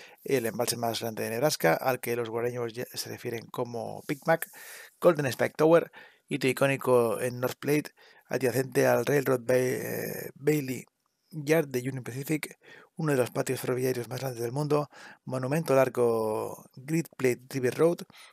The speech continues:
hito arquitectónico que simboliza la puerta de entrada al oeste americano,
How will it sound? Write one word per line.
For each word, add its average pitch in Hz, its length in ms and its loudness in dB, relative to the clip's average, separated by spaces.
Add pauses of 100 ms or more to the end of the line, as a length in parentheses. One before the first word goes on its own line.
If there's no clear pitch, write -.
(120)
hito 131 320 0
arquitectónico 123 600 -4
que 131 120 -2
simboliza 135 360 -2
la 120 120 -2
puerta 147 320 -2
de 117 80 0
entrada 117 400 -2
al 117 120 -4
oeste 131 240 -4
americano, 139 480 -4